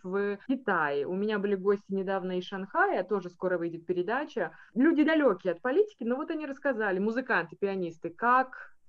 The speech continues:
Шанхай переживает этот период сейчас. Ну и говорят о том, что да, конечно, маски, дистанция, но у них как-то уже все это уходит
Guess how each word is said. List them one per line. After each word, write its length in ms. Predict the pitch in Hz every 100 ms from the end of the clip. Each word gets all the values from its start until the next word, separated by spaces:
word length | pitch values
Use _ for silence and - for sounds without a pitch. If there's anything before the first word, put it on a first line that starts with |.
| -
Шанхай 400 | 226 240 214 160
переживает 640 | 175 170 160 175 214 208
этот 220 | 185 185 185
период 380 | 196 185 170 170
сейчас. 440 | 196 269 277 330 _ - - -
Ну 160 | 262 349
и 40 |
говорят 320 | 294 240 226 262
о 80 |
том, 160 | 247 269
что 120 | - 262
да, 220 | 208 240
конечно, 460 | 220 208 247 226
маски, 840 | 190 202 262 269 - 269 254 254 247
дистанция, 600 | 180 208 208 254 277 269 220
но 100 | 226
у 60 |
них 200 | 269 427
как-то 300 | - 277 -
уже 180 | 233 220
все 240 | - 220
это 400 | 220 214 202 185 -
уходит 500 | 196 - 208 190